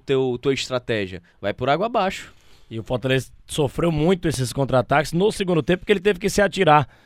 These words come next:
Speaker 2: e, e, e, e levando bola nas costas e contra-ataque de gente com muita qualidade.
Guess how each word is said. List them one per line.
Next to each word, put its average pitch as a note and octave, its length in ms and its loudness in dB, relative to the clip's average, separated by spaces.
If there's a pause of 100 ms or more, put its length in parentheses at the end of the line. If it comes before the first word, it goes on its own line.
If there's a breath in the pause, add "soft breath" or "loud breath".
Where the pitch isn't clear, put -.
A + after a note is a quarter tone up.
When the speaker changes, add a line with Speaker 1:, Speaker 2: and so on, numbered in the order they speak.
(340 soft breath)
Speaker 2:
e, C3+ 120 -6
e, D3 640 -4
e, C#3+ 40 -2
e - 20 -2
levando D3+ 580 2
bola C#3 280 2
nas D3 240 0
costas D#3 400 -2
e C#3 60 -8
contra-ataque D3 480 -2
de D3 100 -2
gente C3+ 220 0
com D3 80 -6
muita C#3 180 -2
qualidade. A#2+ 500 2